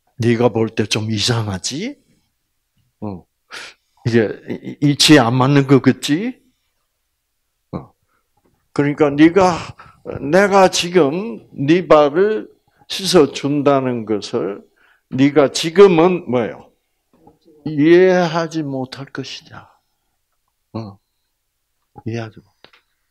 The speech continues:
어. 아직은 네가 이해하지 못하지만 나는 네 발을 씻어주고 싶다. 어. 그래서 예수님이, 어,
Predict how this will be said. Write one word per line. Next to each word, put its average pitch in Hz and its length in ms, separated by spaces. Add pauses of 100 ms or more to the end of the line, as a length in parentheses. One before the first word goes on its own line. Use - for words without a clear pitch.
(160)
어. 90 180 (360)
아직은 131 800
네가 104 280
이해하지 107 360
못하지만 98 880 (540)
나는 120 680 (500)
네 104 140
발을 101 320
씻어주고 - 1160 (920)
싶다. - 720 (1400)
어. 85 240 (1900)
그래서 139 380
예수님이, 127 500
어, 107 360